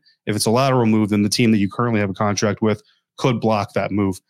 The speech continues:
uh, from you. So good question, Keith. Hopefully that explains all of that, uh, as much as I can here in this episode. I'm not a huge coaching and executive coach, like, contract expert, but those are kind of the basics of it. So whoever the Washington Commanders sign as their next head coach,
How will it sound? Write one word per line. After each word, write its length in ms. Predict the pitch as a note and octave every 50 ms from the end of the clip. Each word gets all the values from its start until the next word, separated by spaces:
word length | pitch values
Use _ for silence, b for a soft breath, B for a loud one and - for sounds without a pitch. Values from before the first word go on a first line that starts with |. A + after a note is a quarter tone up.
| b b b b _
uh, 200 | G2+ G2 G2 F#2+
from 180 | - A#2 G#2+ G2
you. 80 | F#2
So 220 | F2+ - A#2 G#2 F#2+
good 180 | G2 C3 B2
question, 340 | - C#3 C3 B2 - B2 A#2
Keith. 220 | A2+ - C3+ C3
Hopefully 320 | - C3 C3 B2+ - B2+ A#2+
that 140 | B2 A#2 G#2+
explains 640 | G2 - - - B2+ A#2+ A#2+ A#2+ A2+ A2 - b b b b b b
all 200 | - A#2 A#2 A2+
of 100 | A2 G2+
that, 340 | A#2+ A#2+ A#2+ C3 B2+ - _ _ _ _ _ _ _ _ _ _ _ _ _
uh, 120 | B2 B2
as 100 | A#2 G#2+
much 180 | A#2+ A#2 - -
as 60 | A2+
I 60 | G#2+
can 160 | F#2+ A#2+ A2+ G#2
here 160 | A2+ A2+ G#2+
in 80 | G#2+
this 160 | G#2+ G#2+ - A#2+
episode. 280 | A2 - - A#2+ A#2
I'm 80 | A#2 A#2+
not 220 | B2 B2 B2 B2
a 80 | A#2+ A2+
huge 500 | - - - D#3+ D#3+ D#3+ D#3+ C#3 - -
coaching 460 | - E3 D#3+ D#3 C#3 - D#3+ D3+ D3
and 80 | C#3+ C#3+
executive 600 | C#3 B2 C3 C#3 C#3+ C#3 D3 D#3 D3 C#3+ C3 C#3
coach, 340 | - D#3 D#3 D3 C#3 - -
like, 260 | D3 B2 B2+ C3 -
contract 580 | - - C#3 C#3 C3+ A#2+ - C#3+ C3+ C3+ - -
expert, 540 | - D#3 D#3 - - - E3 D#3 D#3+ D#3+ - B B B B B _
but 200 | - B2 A2 -
those 240 | C3+ C#3 C#3 C3+ C3
are 40 | A2+
kind 220 | - C#3 C3 B2
of 60 | A#2
the 60 | G#2+ G2+
basics 500 | F#2 A#2+ A#2 G#2+ - - A#2+ G#2+ - A#2+
of 140 | A2+ G#2+
it. 140 | G#2+ G#2+ -
So 260 | - B2 A2 G#2+ B B B B B B _
whoever 380 | D3 D3 D3+ D3+ C#3 C#3+ C#3
the 80 | C3+ C3
Washington 440 | C3+ C3 C3 C3+ C3+ C3+ B2 A2 -
Commanders 320 | B2+ B2+ B2+ B2 A2 -
sign 200 | - A#2+ B2 A#2+
as 100 | A2+ G#2+
their 80 | A#2 A2+
next 240 | A#2 A#2 A2 -
head 200 | - A#2+ A2+ G#2
coach, 380 | - C#3 C#3+ D#3 C#3 - -